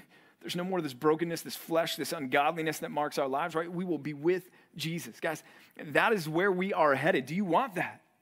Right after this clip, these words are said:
Do you want that? If that doesn't interest you, then you shouldn't sit here and say, "Well, I, I wanna be secure about my relationship with Jesus."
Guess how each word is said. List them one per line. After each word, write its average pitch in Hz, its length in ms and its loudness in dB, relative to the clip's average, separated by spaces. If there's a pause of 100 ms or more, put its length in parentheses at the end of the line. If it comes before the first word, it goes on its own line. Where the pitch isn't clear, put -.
(960)
Do 196 60 -8
you 214 80 0
want 233 300 -2
that? - 280 -6 (840)
If - 80 -6
that 285 160 4
doesn't 285 220 0
interest 247 540 0
you, 143 160 -4
then 185 140 2
you 226 100 2
shouldn't 285 360 -2 (180)
sit 262 220 -2
here 262 120 2
and 254 100 0
say, 247 120 6
"Well, 240 200 0
I, 214 340 0
I - 20 6
wanna 247 220 2
be 233 100 2
secure 240 340 0
about 240 160 6
my 220 60 0
relationship 208 580 2
with 180 140 -2
Jesus." 180 340 -4